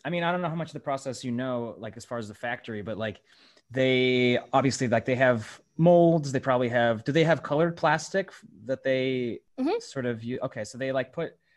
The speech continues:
Speaker 1: colored plastic through a conveyor belt and, but then, like, how does it get that specific with those stamps? Like, h-,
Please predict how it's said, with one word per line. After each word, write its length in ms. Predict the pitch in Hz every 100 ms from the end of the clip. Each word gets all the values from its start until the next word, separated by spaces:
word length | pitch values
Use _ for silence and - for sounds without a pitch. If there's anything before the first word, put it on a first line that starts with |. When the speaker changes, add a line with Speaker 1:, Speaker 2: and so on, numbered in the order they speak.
| _
Speaker 1:
colored 280 | 165 156 147
plastic 480 | 143 139 - 143 -
through 260 | 135 131
a 40 | 127
conveyor 840 | 131 120 120 117 117 110 107 - -
belt 380 | 110 107 104 - _ _ _ -
and, 680 | 113 113 113 110 113 110 110 -
but 100 | -
then, 140 | 147
like, 180 | 147 139
how 300 | - - 147
does 160 | 160 151
it 80 | 135
get 200 | 147 -
that 140 | 135
specific 580 | - 123 - 135 127 -
with 220 | 123 113 -
those 280 | 117 110
stamps? 540 | - - 139 101 - -
Like, 200 | 110
h-, 40 | -